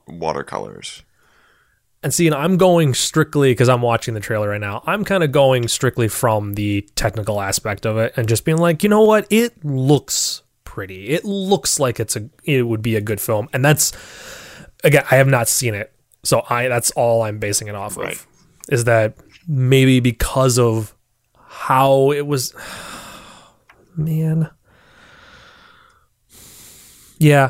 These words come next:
Speaker 2: no, I'm not gonna change it. I'm doing that
Speaker 1: Okay.
Speaker 2: one. I'm gonna take a s-, I'm gonna take a stab at it. It's, honestly, it's probably gonna be How to Train Your Dragon
Speaker 1: Yeah.
Speaker 2: two. I feel like it's, I feel like, 'cause truthfully, out of this list,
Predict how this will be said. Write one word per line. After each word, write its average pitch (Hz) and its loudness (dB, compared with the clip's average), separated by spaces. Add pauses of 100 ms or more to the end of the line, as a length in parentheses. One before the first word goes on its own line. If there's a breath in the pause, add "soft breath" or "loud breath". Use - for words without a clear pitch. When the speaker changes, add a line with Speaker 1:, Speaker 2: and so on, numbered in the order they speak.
Speaker 2:
no, 135 -4
I'm 131 -4
not 123 0
gonna 113 -4
change 101 -8
it. 113 -12 (120)
I'm 139 -2
doing 120 2
that 98 -6
Speaker 1:
Okay. 147 -4
Speaker 2:
one. 156 -8 (680)
I'm 175 2
gonna 175 4
take 143 -2
a - -2
s-, - -2
I'm 151 -4
gonna 139 0
take 117 -4
a 113 -4
stab 104 -6
at 104 -6
it. 113 -8
It's, 160 0 (140)
honestly, 123 -2
it's 127 -2
probably 107 -8
gonna 98 -10
be 101 -8
How 101 -6
to 98 -8
Train 98 -10
Your 95 -8
Dragon 92 -8
Speaker 1:
Yeah. 90 -8 (280 loud breath)
Speaker 2:
two. - -18 (380 loud breath)
I 120 4
feel 120 2
like 113 2
it's, - -2
I 131 0
feel 143 2
like, 147 -2
'cause 131 0
truthfully, 156 -2
out 127 0
of 127 2
this 131 0
list, 160 0